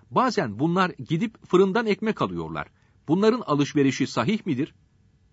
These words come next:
Cevap. Bali olmayan akıllı çocuğun alışverişi velisinin izin vermesiyle ancak sahih olur. Eğer çocuk akıllı olmamışsa, velisinin izni olsa da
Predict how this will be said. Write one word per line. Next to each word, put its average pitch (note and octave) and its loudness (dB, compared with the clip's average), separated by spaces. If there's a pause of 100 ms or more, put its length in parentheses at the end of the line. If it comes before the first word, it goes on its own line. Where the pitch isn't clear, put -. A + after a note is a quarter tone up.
(1900)
Cevap. F#2 -4 (720)
Bali G#3+ 2
olmayan F#3+ 0
akıllı D3+ 0
çocuğun G2+ -2
alışverişi G#2+ -6 (320)
velisinin F#3 0
izin D#3 -2
vermesiyle A2+ -2
ancak G2+ -4
sahih F2+ -8
olur. D#2 -10 (720)
Eğer A2 0
çocuk A2+ -4
akıllı A2 -4
olmamışsa, C#3 -4 (300)
velisinin F3 0
izni C#3+ -2
olsa A#2+ -2
da G2 -8